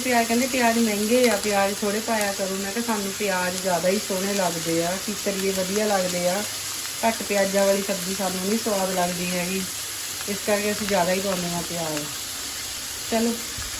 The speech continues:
ਲਾਉਂਦੇ ਆ ਤੜਕਾ, ਫਿਰ ਤੜਕਾ ਲਾ ਕੇ ਦਿਖਾਉਂਦੇ ਆ ਤੁਹਾਨੂੰ। <clears throat> ਲਓ ਜੀ, ਇੱਧਰ ਲਾ ਲਿਆ ਆਪਾਂ ਤੜਕਾ।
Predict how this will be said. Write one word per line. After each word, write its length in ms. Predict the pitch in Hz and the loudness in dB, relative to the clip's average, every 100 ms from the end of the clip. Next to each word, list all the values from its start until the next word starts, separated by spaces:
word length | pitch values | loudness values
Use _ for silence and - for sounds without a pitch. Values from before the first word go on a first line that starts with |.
| - - - 240 | -8 -8 -4 4
ਲਾਉਂਦੇ 320 | 233 226 247 | 6 8 6
ਆ 40 | |
ਤੜਕਾ, 340 | 233 233 220 214 | 8 6 6 2
ਫਿਰ 160 | 214 | 2
ਤੜਕਾ 280 | 220 214 220 | 0 0 2
ਲਾ 160 | 214 196 | 4 4
ਕੇ 120 | 202 | 2
ਦਿਖਾਉਂਦੇ 400 | 208 214 202 180 | 0 0 0 0
ਆ 40 | |
ਤੁਹਾਨੂੰ। 240 | 185 196 185 175 - - - - - - - - - - - - - 294 285 240 180 - - | -2 -2 -4 -4 -8 -12 -16 -20 -20 -20 -20 -20 -20 -20 -20 -20 2 6 8 6 4 -4 -2
<clears throat> 20 | 233 | 4
ਲਓ 180 | 220 202 | 6 6
ਜੀ, 120 | 202 | 4
ਇੱਧਰ 220 | 220 202 233 | 4 4 2
ਲਾ 200 | 196 165 | 4 2
ਲਿਆ 200 | 180 190 | 4 4
ਆਪਾਂ 220 | 180 180 - - - | 4 2 2 2 0
ਤੜਕਾ। 440 | 180 175 - - | 0 0 -2 0